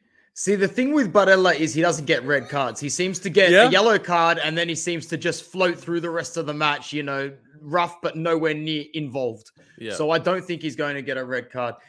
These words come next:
Speaker 1: If I had to pick anybody to get a red card for whatever reason,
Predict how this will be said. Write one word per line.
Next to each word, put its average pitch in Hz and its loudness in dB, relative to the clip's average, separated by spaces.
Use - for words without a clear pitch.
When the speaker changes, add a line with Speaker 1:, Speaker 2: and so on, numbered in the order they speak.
Speaker 1:
If 143 -10
I 143 -4
had 214 -4
to 226 -2
pick 220 -12
anybody 202 -6
to 165 -14
get 175 -6
a 156 -6
red 143 -10
card 151 -6
for 135 -12
whatever 156 -10
reason, 147 -8